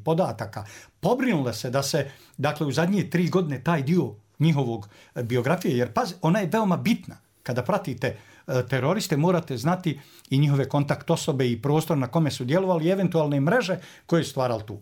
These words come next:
Dakle, mi to, to, to ne vidimo, vidimo ljude poput, e, Safeta Durgutija, koji je danas zamjenik direktora Elče Medrese,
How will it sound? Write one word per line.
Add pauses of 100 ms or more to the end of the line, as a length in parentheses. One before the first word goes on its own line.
(100)
Dakle,
mi
to, (240)
to,
to
ne
vidimo,
vidimo (220)
ljude
poput,
e,
Safeta
Durgutija,
koji
je
danas
zamjenik
direktora (260)
Elče
Medrese,